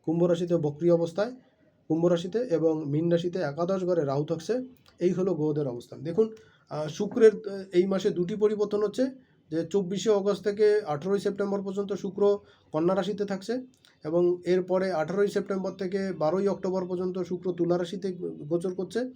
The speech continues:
আর দ্বিতীয় যে পরিবর্তন হচ্ছে সেটা হলো বুধ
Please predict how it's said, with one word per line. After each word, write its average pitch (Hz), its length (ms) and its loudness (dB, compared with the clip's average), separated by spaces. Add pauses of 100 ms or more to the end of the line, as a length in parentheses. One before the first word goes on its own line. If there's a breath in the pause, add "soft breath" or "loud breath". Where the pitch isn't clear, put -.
(400 soft breath)
আর 160 300 2 (400 soft breath)
দ্বিতীয় 196 340 6
যে 208 100 6
পরিবর্তন 202 520 0
হচ্ছে 214 200 -4
সেটা 196 220 -4
হলো 208 340 2
বুধ 165 240 2